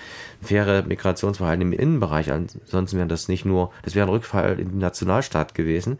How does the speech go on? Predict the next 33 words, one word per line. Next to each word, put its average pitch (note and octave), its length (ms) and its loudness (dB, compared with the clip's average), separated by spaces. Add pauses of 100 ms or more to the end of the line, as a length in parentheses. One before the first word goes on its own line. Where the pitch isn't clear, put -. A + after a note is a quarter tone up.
Und A#2 260 6
es C3+ 140 0
hätte B2+ 180 0
natürlich A#2 380 0
Wasser E2+ 220 2
auf F#2+ 80 0
die G2 120 0
Mühlen G2+ 280 2
derer F#2 280 2
gegeben, F#2+ 220 0
die F2 80 0
gesagt F2 240 -2
haben, E2+ 80 -2
das - 120 -4
funktioniert F2+ 440 0
mit - 80 -6
der E2+ 80 2
Europäischen E2 400 0
Union F#2 240 4
nicht, G#2 140 0
lasst F2+ 200 0
uns F2+ 140 -2
wieder F2+ 200 4
Deutschland E2+ 440 2
allein D2+ 320 0
sein. B1 220 -2 (400)
Das F2 100 2
ist - 60 0
das F2 100 0
Letzte, F#2+ 300 0
was E2 160 2
ich - 180 0
will. G#2 240 4